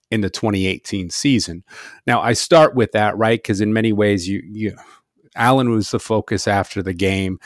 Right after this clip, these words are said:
It took place, uh, it seems like right now at the time of recording, still had a limited practice on Thursday. So I would assume he's still in the concussion protocol, but maybe at the fourth stage,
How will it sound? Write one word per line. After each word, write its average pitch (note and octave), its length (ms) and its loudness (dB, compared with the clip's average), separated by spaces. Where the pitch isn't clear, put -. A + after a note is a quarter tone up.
It G2 160 -6
took - 240 2
place, G#2+ 480 2
uh, F2+ 340 -6
it G#2+ 100 -12
seems A#2 360 0
like G#2 240 2
right G#2+ 260 2
now A2 300 0
at - 60 -4
the G2 80 -4
time G#2+ 340 0
of G2 160 -4
recording, A2 560 0
still A#2+ 320 0
had A2 160 2
a G2 80 2
limited G#2+ 580 0
practice G#2+ 680 -2
on G#2+ 320 -2
Thursday. G#2+ 760 0
So G2 240 -2
I G2 160 0
would F#2+ 140 -2
assume A2+ 420 0
he's F#2+ 260 -2
still A2+ 320 2
in G#2 120 0
the F#2+ 80 -4
concussion G#2 520 -4
protocol, G2+ 580 0
but G2 180 -6
maybe A2 520 0
at - 220 -8
the F#2+ 100 -8
fourth G#2+ 360 0
stage, G#2 580 -2